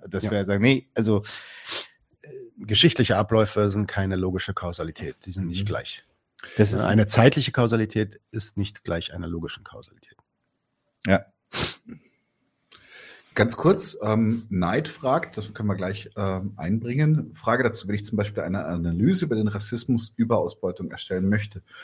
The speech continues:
Speaker 3: müsste ich eine Analyse der aktuellen materiellen Verhältnisse betreiben. Ja.
Speaker 2: Naja, äh, guck mal.
Speaker 3: Moment, ganz kurz, ich möchte, das ist nicht seine ganze Frage. Bei warum die Verhältnisse so sind, wie sie sind, müsste ich die Geschichte der B R D gucken, Stichwort Gastarbeiter.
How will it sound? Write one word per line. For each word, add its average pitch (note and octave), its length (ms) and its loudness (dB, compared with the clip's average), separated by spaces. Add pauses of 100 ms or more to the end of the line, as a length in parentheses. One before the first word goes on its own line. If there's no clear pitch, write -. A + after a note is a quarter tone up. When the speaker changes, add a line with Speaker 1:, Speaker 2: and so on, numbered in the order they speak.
(240)
Speaker 3:
müsste G2+ 260 2
ich - 140 -12
eine F#2 240 -4
Analyse F2+ 560 0
der - 140 -6
aktuellen F2 420 -4
materiellen D#2+ 500 -4
Verhältnisse E2 560 -8
betreiben. D#2 520 -8 (680)
Ja. C3 640 4
Speaker 2:
Naja, C#3 300 12
äh, A#2+ 240 6
guck - 120 6
mal. C#3 80 10
Speaker 3:
Moment, G3 160 8
ganz F3+ 160 6
kurz, - 160 6
ich C3+ 60 -4
möchte, C#3+ 240 2
das - 240 -12
ist - 80 -10
nicht C#3+ 120 0
seine C3+ 180 6
ganze C3 220 2
Frage. G#2+ 300 4
Bei G2 220 4
warum C3+ 320 10
die A#3+ 100 8
Verhältnisse E3+ 500 2
so C3+ 200 0
sind, D3+ 240 2
wie C3 80 -2
sie C3 100 -2
sind, D3 220 0
müsste C#3 260 -4
ich A#2+ 140 -8
die - 100 -14
Geschichte C3+ 380 -6
der B2 100 4
B A#2+ 160 0
R A#2 160 6
D B2 200 2
gucken, G#2 260 -6
Stichwort - 340 -8
Gastarbeiter. A2 520 -4